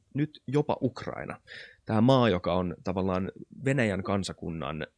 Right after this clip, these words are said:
ö, Venäjän kansakunnallisesti, historiallisesti täysin oleellinen ja tärkeä. Lukenut paljon nyt Ukrainan historiaa viime aikoina. Siinä niinku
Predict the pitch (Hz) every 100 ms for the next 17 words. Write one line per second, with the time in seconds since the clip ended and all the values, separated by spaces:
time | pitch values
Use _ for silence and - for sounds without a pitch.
0 | _ - 73 71 64 50 - _ _ _
1 | _ _ - _ _ _ _ - - 139
2 | 160 131 107 - 113 113 101 92 95 -
3 | 113 143 - 92 92 - 131 123 - 107
4 | 98 76 67 65 - - - - - _
5 | _ - - - 120 110 107 113 95 -
6 | 110 - 76 - 92 82 - 69 82 73
7 | 78 64 - 78 - 98 90